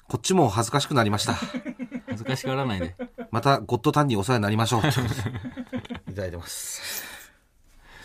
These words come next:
Speaker 2: で、そう、その、ラビット出させていただいて、
Speaker 1: はい。
Speaker 2: で、その一個の
Speaker 1: うん。
Speaker 2: ワンコーナーで、まあ、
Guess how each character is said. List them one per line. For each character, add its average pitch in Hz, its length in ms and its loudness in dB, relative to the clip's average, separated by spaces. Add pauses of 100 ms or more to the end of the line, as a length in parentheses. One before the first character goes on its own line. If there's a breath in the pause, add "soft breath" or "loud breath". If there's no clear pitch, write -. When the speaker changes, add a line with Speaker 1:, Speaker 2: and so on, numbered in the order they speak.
(200 loud breath)
Speaker 2:
で、 107 120 4
そ 101 120 2
う、 92 40 2
そ 110 200 2
の、 92 760 2 (840)
ラ 135 140 8
ビ 123 120 8
ッ - 20 -6
ト 92 240 -2 (120)
出 98 120 4
さ 101 120 2
せ - 140 -4
て 95 80 0
い 85 80 0
た 95 140 0
だ 98 100 0
い 95 100 0
て、 127 420 4
Speaker 1:
は 87 180 2
い。 87 60 2
Speaker 2:
で、 104 500 2
そ 117 200 -2
の 113 120 2
一 151 160 0 (180)
個 113 180 2
の 123 380 4 (180)
Speaker 1:
う 95 40 -6
ん。 85 420 -4
Speaker 2:
ワ 120 160 -2
ン 135 80 0
コ 151 220 4
ー - 20 6
ナ 123 200 4
ー - 20 -
で、 160 100 6
ま 131 120 8
あ、 104 140 6